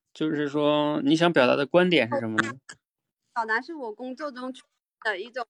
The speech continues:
Speaker 2: 问题，然后造成的结果比，然后我就是要，要把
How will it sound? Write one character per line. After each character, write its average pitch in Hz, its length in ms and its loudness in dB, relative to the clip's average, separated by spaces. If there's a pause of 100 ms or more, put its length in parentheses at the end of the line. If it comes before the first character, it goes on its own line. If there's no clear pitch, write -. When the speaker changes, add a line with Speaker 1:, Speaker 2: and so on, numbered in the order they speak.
(140)
Speaker 2:
问 - 60 -10
题， - 60 -18 (220)
然 202 140 -4
后 233 380 -8
造 262 200 -2
成 208 220 -6
的 202 140 -6 (600)
结 214 160 -2
果 226 180 -8
比， 180 100 -8 (1600)
然 214 160 0
后 269 80 -8 (400)
我 233 100 -12
就 247 140 -10
是 254 220 -8
要， 254 320 4
要 262 120 2
把 240 80 -8